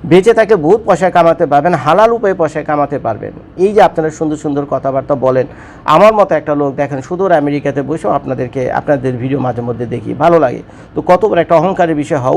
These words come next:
উচিত আপনাদের, যে আপনাদের ভিডিও কত মানুষ দেখে, আপনাদের সুন্দর সুন্দর ভালো ভালো কথাগুলো শোনে, কিন্তু আপনারা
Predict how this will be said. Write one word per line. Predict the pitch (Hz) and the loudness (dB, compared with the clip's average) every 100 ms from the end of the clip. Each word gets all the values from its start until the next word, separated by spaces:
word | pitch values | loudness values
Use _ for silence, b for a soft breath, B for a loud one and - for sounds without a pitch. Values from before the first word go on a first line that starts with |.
| 208 | -2
উচিত | 226 170 | -2 -2
আপনাদের, | 135 135 123 123 | -2 -2 -6 -4
যে | |
আপনাদের | 135 123 139 139 | -4 -4 -6 -6
ভিডিও | 131 135 - | -6 -6 -6
কত | 151 | -4
মানুষ | 196 170 143 | 0 0 0
দেখে, | 127 - - B B - | -4 -8 -12 B B -6
আপনাদের | 135 143 135 | -2 -2 -4
সুন্দর | - 156 143 | -2 0 0
সুন্দর | - 131 131 | -2 -2 -2
ভালো | 117 151 | 0 0
ভালো | 139 147 143 | 2 0 0
কথাগুলো | 135 127 120 123 | -4 -6 -8 -10
শোনে, | 127 127 127 | -10 -12 -8
কিন্তু | 143 | -2
আপনারা | 151 170 151 135 | -2 2 2 2